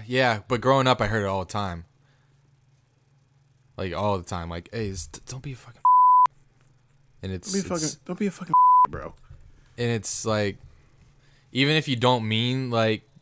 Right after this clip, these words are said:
Speaker 1: gay, you just, you mean it in a negative connotation, and that's, that's not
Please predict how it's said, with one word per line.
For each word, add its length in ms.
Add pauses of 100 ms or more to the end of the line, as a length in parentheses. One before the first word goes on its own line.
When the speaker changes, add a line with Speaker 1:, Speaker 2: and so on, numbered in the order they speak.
(160)
Speaker 1:
gay, 300
you 180
just, 260
you 140
mean 220
it 120
in 120
a 60
negative 720 (260)
connotation, 720
and 120
that's, 420
that's 280
not 220